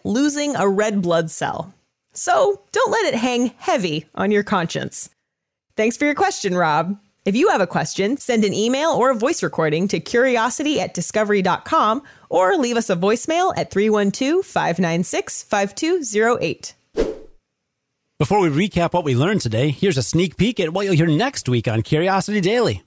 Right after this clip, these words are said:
Speaker 1: Next week, you'll learn why, when it comes to connecting during covid, old tech beats new tech, a frog that has noise-canceling lungs, why marijuana gives people the munchies, and very special Earth Day coverage featuring our interview with,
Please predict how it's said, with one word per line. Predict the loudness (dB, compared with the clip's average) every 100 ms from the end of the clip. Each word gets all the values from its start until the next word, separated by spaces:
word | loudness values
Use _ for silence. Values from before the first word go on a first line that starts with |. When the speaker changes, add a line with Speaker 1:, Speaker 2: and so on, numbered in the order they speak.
| -6
Speaker 1:
Next | -4 -2
week, | -2 0 0
you'll | 0
learn | 2 2 2
why, | 2 2 0
when | 0
it | -2
comes | -2 -2 -2
to | -2
connecting | 0 0 0 -2 -2 2
during | 2 2 2
covid, | 2 2 2 0 0 -2
old | 2 2 0
tech | -2 -4 -4
beats | -2 -2 2
new | 2 2
tech, | 0 -4 -6 -10 -20 _ _ _
a | -4
frog | -4 0 2 2 0
that | 0
has | 0 0
noise-canceling | 0 0 -2 -2 -4 0 0
lungs, | 0 0 0 0 -4 -8 _ _ _ -4
why | 0 0 2
marijuana | 2 2 4 2 2 0
gives | 0 -2
people | -2 0 0
the | 0
munchies, | 0 -2 -2 -4 -6 -10 _ _ _ -8
and | -2 0 0 -2
very | -2 0 0
special | 0 -2 -2 0 2
Earth | 2 0 -2
Day | -4 -2
coverage | -2 0 0 -2 -2
featuring | -2 0 0 2
our | 2
interview | 2 0 2 2
with, | 2 0 -2 -10